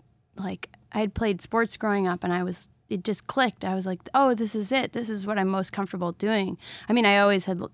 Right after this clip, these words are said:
liked and tried to do performing arts. And I think even in undergrad, the first class, we, we went around and we said, "Why are you here?" And I said, "Well, I would like to be an actress, but I don't think I'm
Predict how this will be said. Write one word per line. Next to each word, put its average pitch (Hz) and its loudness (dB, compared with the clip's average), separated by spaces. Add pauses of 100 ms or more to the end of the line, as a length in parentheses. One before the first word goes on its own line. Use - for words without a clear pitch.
(140)
liked 202 2
and 190 2
tried 196 2
to 185 -2
do 190 -2
performing 185 -2
arts. 170 -4 (400)
And 180 2
I 180 4
think 190 0
even 190 0
in 180 2
undergrad, 175 0
the 185 -2
first 196 -2
class, 185 2
we, 208 -4 (340)
we 214 -4
went 196 2
around 175 2
and 180 2
we 180 0
said, 196 -4
"Why 196 4
are 196 2
you 190 0
here?" 247 2
And 214 4
I 202 0
said, 180 -4
"Well, 170 0
I 190 2 (460)
would 220 2
like 220 2 (100)
to 214 -6
be 190 0
an 196 0
actress, 233 2
but 226 -4
I 208 2
don't 190 -2
think 196 0
I'm 165 2